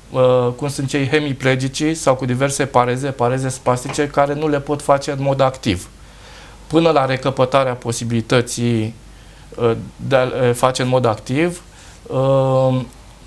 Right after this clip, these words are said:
gimnastica pasivă făcută de kinetoterapeut are un rol important în menținerea amplitudinii articulare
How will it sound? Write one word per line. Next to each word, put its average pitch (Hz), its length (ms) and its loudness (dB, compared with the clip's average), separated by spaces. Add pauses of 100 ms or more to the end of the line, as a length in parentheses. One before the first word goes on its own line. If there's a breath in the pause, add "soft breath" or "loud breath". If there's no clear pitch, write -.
(140)
gimnastica 151 600 2
pasivă 127 520 0
făcută 139 400 -4
de 127 160 -2
kinetoterapeut 127 920 -2 (120)
are 160 320 2
un 160 160 0
rol 160 200 2
important 147 520 0
în 143 100 -4
menținerea 139 480 0
amplitudinii 127 760 -2
articulare 113 880 0